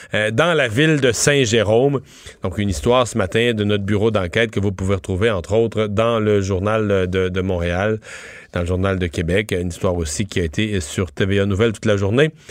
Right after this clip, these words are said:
Je vous parle d'une autre nouvelle au-, aujourd'hui qui, qui circule, c'est que on a beaucoup parlé de la rougeole, qui fait sa réapparition. Ce sont des maladies, bon, pour lesquelles les vaccins avaient essentiellement f-, ils avaient fait presque disparaître, là,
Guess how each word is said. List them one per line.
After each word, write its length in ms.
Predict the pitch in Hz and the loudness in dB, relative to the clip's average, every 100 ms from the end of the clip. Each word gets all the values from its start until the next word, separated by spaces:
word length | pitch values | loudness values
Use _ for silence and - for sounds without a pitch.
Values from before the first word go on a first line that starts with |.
| - - - | -18 -20 -10
Je 60 | |
vous 60 | 107 | 0
parle 160 | 202 233 | 2 6
d'une 160 | 185 | 6
autre 320 | 254 269 170 | 6 4 4
nouvelle 520 | 151 139 123 147 202 156 | 4 4 4 6 6 6
au-, 220 | 131 127 | 6 6
aujourd'hui 600 | 131 123 110 98 135 165 | 4 6 4 4 2 2
qui, 340 | 120 110 107 | 2 2 2
qui 100 | - | -2
circule, 480 | - 107 - 135 202 | -4 -4 2 4 4
c'est 180 | - 139 | 2 2
que 200 | 160 170 - _ _ _ _ _ _ _ - | 4 2 0 _ _ _ _ _ _ _ -2
on 100 | 147 | 2
a 60 | |
beaucoup 160 | 160 196 | 2 2
parlé 240 | 247 196 | 2 2
de 60 | 220 | 2
la 80 | 139 | 2
rougeole, 500 | 110 101 101 92 113 _ _ - - _ | 0 0 0 -2 -10 _ _ -20 -20 _
qui 80 | - | -6
fait 180 | - 214 | 2 2
sa 200 | 202 147 | 4 2
réapparition. 800 | 139 151 123 127 104 82 123 170 - - - | 2 2 2 0 -2 0 0 0 -6 -20 -16
Ce 140 | - - | -8 2
sont 160 | 214 | 4
des 140 | 240 170 | 6 4
maladies, 560 | 156 147 127 98 156 | 4 4 2 2 2
bon, 180 | 156 131 | 4 2
pour 160 | 107 135 | 2 2
lesquelles 300 | 131 180 196 | 2 4 4
les 120 | 139 | 4
vaccins 380 | 120 104 - 175 | 2 0 0 2
avaient 240 | 120 123 | 4 2
essentiellement 580 | 120 135 117 120 110 160 | 2 2 0 0 2 2
f-, 200 | 151 - _ _ 110 | 0 -6 _ _ -4
ils 120 | 104 | 2
avaient 100 | 120 | 2
fait 180 | 113 240 | 2 -2
presque 360 | - 190 - 123 | -2 -2 0 -2
disparaître, 800 | 110 135 - 113 92 104 92 | -2 -4 -2 -4 -4 -6 -8
là, 140 | 92 | -12